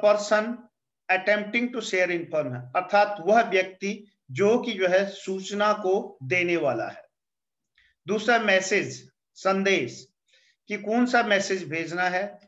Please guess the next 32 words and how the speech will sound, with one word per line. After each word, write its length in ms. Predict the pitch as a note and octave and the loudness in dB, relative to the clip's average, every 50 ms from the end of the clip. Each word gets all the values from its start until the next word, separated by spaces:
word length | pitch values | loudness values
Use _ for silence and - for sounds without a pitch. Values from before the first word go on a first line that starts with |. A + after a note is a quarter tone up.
| _ _ _ _ _ _ _ _ _ _ - | _ _ _ _ _ _ _ _ _ _ -6
तीसरा 340 | G#3+ A3+ A#3 A3+ - B3 A#3 | -4 -4 -2 0 2 2 4
होता 220 | A3+ A3+ A3+ A#3 | 4 4 4 4
है 180 | A#3+ A#3 A#3 A3+ | 4 4 0 -4
इनकोडिंग, 760 | A#3 A#3 - B3 A#3+ A3+ G3+ G3+ F3 C#3+ A2 - - - - | -4 -2 0 2 2 2 2 2 0 -2 -4 -10 -10 -6 -2
अब 100 | F#3+ G3 | 0 0
उसको 260 | G#3+ G3 G3+ - A#3+ | 0 0 -2 -2 -4
भेजने 460 | G#3+ F#3 F#3+ F#3+ F#3+ F#3+ G#3+ A3+ A3+ A3+ | 0 2 2 2 2 2 0 -2 -2 0
के 120 | G#3+ G#3+ | 0 0
लिए 140 | G#3+ G#3+ F#3+ | 2 2 2
जो 140 | F#3+ F#3 E3+ | 4 4 4
है, 320 | D3+ B2 G2+ - - _ _ _ _ _ _ _ _ _ _ _ _ _ _ _ _ _ _ _ _ _ - F3 | 2 2 -2 -6 -12 _ _ _ _ _ _ _ _ _ _ _ _ _ _ _ _ _ _ _ _ _ -8 -6
encoding 560 | G3 G3 G3 G#3 G#3+ G#3+ G#3 B3 B3+ B3 A#3+ | -4 -2 2 4 4 4 4 4 2 2 2
the 140 | A#3 G#3 G#3+ - | 0 -2 -2 0
process 360 | F#3 F#3 F3+ - A3 G#3+ A3 | 0 0 0 0 -2 0 2
of 120 | A3+ A#3 A3+ - - F3+ | 2 0 0 0 -4 -8
assembling 480 | E3+ - - F#3+ G3 G3+ G#3+ A3 G#3+ | -8 -4 -4 -4 -2 -2 -2 -2 0
the 80 | G#3+ G3+ | -2 -2
message, 480 | F#3 F3 E3+ D#3+ - G3 G#3 G3+ - G3 | 0 -2 -4 -4 -4 -4 -6 -6 -6 -10
information, 580 | F3+ F3 - F3 F#3 F#3 F3+ F#3+ G3 F#3+ A#3 | -10 -8 -2 0 0 0 0 -2 -4 -4 -2
ideas 500 | G#3 F3 E3+ E3+ E3 E3 F#3 G3+ G3+ G3+ | 0 0 0 0 0 2 2 2 2 2
and 140 | G3 F#3 F#3 | 0 -6 -8
thoughts 400 | - - F3+ F#3+ G3+ G3+ - - F#3 | -8 -6 -2 -2 -2 -2 -4 -10 -12
into 340 | F3 F3 - G#3+ A#3 C4 D4 - - _ _ _ - _ _ - F3 | -12 -8 -4 -4 -4 -4 -4 -8 -12 _ _ _ -20 _ _ -4 -4
representative 640 | F#3+ F#3+ G3+ G3 G3 G3+ G3+ G3 G3+ A3 A3 A3 G#3 G3 - | -4 -2 -2 -4 0 0 -2 0 0 -2 -2 -2 -4 -8 -10
design 380 | E3+ E3 F3 F3 F3+ F#3 F#3 E3+ | -8 -4 -2 -2 -2 -2 -2 -2
with 140 | F#3+ G3 F#3+ - | -2 -2 -2 -4
the 100 | - - - - D#3+ | -8 -6 -4 -6 -6
objective 420 | C#3+ C#3+ F#3+ F#3+ F#3+ - G#3+ G3+ | -6 -4 -6 -6 -4 -4 -6 -6
of 140 | G#3 G#3+ - | -6 -8 -8
ensuring 520 | F3+ F3 E3 - F3+ F3+ G3 A3 A3 G#3+ G3+ | -10 -10 -8 -6 -4 -4 -2 -4 -4 -4 -2
that 180 | E3+ E3 F3 E3+ E3+ | 0 0 0 -2 -6
receiver 340 | E3+ - - F#3 F#3 F3+ | -10 -8 -6 -4 -4 -4